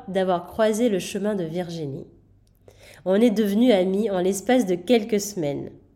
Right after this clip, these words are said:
Virginie est animée de sa passion pour la créativité et de sa connexion avec les enfants. En effet, elle a créé les Ateliers de Virginie sur Nantes,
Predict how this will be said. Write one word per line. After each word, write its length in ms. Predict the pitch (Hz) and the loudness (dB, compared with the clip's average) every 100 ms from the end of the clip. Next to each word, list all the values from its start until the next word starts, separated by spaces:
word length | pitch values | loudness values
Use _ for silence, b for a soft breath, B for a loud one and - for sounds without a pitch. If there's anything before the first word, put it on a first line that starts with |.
| _ _ _ _ _ b b b b - | _ _ _ _ _ b b b b -2
Virginie 760 | 226 294 262 247 233 262 339 - - | 4 4 4 2 2 2 0 -4 -8
est 240 | 202 202 277 | -8 2 4
animée 400 | 269 262 262 233 | 6 6 4 2
de 100 | 208 | 0
sa 160 | 180 | -4
passion 640 | 175 - 220 214 - 226 254 | -4 -4 -2 -4 -4 -4 -2
pour 140 | 202 | 0
la 100 | 185 | 0
créativité 1040 | 180 - 226 220 220 185 175 - 170 214 - | -2 -2 0 0 -4 -6 -8 -8 -6 -6 -6
et 80 | 185 | -4
de 100 | 180 | -2
sa 160 | 196 196 | -4 -6
connexion 640 | - 262 240 233 - 233 | 0 2 2 0 -4 0
avec 240 | 208 190 196 | 0 -2 -2
les 180 | 185 | -4
enfants. 400 | 170 170 - - - _ _ _ _ - B B B B | -4 -8 -14 -16 -20 _ _ _ _ -20 B B B B
En 160 | 233 262 | 4 6
effet, 380 | 240 247 180 - | 6 4 0 0
elle 120 | 190 | 2
a 60 | 170 | 0
créé 420 | - - 254 247 | -2 0 4 6
les 240 | 180 175 247 | 4 4 2
Ateliers 300 | 269 226 208 | 2 0 0
de 100 | 185 | -2
Virginie 540 | 202 247 202 180 202 | 0 0 0 -2 -2
sur 220 | 196 175 | -4 -6
Nantes, 400 | 165 160 208 - | -6 -6 -8 -12